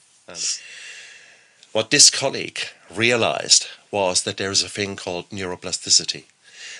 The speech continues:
Neuroplasticity is an amazing thing of the brain, where essentially the brain is not like, when I started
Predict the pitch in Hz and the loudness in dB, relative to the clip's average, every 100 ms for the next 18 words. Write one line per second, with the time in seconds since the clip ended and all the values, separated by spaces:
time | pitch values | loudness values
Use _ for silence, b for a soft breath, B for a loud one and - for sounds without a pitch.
0 | B 113 113 110 104 - 107 98 95 90 | B 0 0 4 2 6 4 4 -2 -4
1 | 90 90 95 92 85 87 80 90 85 76 | -4 -6 -6 -4 -4 -6 -8 -8 -6 -8
2 | 73 87 - 90 80 76 - B - 101 | -8 -8 -2 -2 -2 -4 -14 B -2 0
3 | 92 90 - _ - 104 - 107 113 - | 2 0 -2 _ -4 2 4 4 0 0
4 | 85 76 B B B B B - B B | -2 -4 B B B B B -10 B B
5 | B B - - 123 120 120 110 107 117 | B B -10 -6 -2 0 2 2 2 0
6 | 107 104 98 - _ _ _ _ _ _ | 0 0 0 -2 _ _ _ _ _ _
7 | - 117 113 113 120 - 113 107 107 101 | -14 -4 0 2 4 4 4 -4 -4 -4